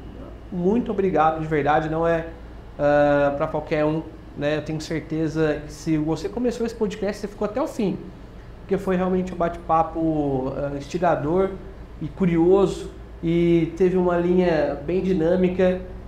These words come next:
e eu agradeço de verdade. Se você gostou, deixa o like, tá?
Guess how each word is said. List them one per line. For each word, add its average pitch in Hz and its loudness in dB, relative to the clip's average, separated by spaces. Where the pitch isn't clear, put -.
e 151 0
eu 165 6
agradeço 165 2
de 170 -2
verdade. 151 0
Se - -10
você 226 -4
gostou, 247 2
deixa 240 0
o - 0
like, 214 2
tá? 165 -2